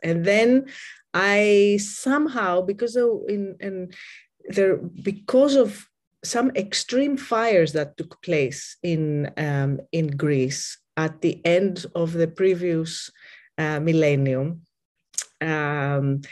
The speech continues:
no, I'm wrong. I, around two thousand seven, two thousand, around two thousand seven, two thousand eight. So yeah, it was in the beginning of this one. So, um, it, it, it really pushed me to start more seriously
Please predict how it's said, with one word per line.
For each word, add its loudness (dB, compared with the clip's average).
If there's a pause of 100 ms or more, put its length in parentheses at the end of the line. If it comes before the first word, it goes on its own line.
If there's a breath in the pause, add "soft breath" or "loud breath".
(540 loud breath)
no, 0 (220)
I'm -4
wrong. -2
I, -4
around 0
two -2
thousand -2
seven, 2
two -2
thousand, -2
around -2
two -10
thousand -4
seven, -2
two -4
thousand -2
eight. -4
So -2
yeah, 2
it -4
was -6
in -4
the -4
beginning -2
of -6
this -2
one. -8 (360 loud breath)
So, 6
um, 0 (140)
it, 2
it, -4
it -2
really 4
pushed 0
me 2
to -4
start 0 (600 loud breath)
more 4
seriously 0